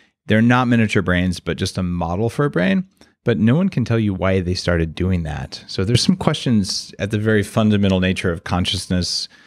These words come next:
uh, neuroscience, and human existence. Where do you draw the line? I don't really know, but I also know plants are smart too, and that's why I eat them. Today's episode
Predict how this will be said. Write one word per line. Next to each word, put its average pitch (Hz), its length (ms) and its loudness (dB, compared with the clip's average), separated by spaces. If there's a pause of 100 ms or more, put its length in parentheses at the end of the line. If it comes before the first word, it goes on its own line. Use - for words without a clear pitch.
(220)
uh, 82 60 -4
neuroscience, 92 920 2
and 90 160 -4
human 98 240 0
existence. 90 720 -6 (220)
Where 87 160 -6
do 80 80 -6
you 85 80 -8
draw 80 180 -4
the 80 80 -8
line? 120 300 0 (400)
I 117 140 2
don't 139 180 2
really 107 220 2
know, 110 340 2 (220)
but 90 120 0
I 95 60 2
also 98 240 0
know 107 280 4 (760)
plants - 560 0 (100)
are 85 80 0
smart - 380 0
too, 95 320 0 (240)
and 85 100 0
that's 82 180 -2
why 82 140 0
I 87 40 2
eat 87 260 -4
them. 82 440 -6 (1700)
Today's 170 320 0
episode 127 640 -2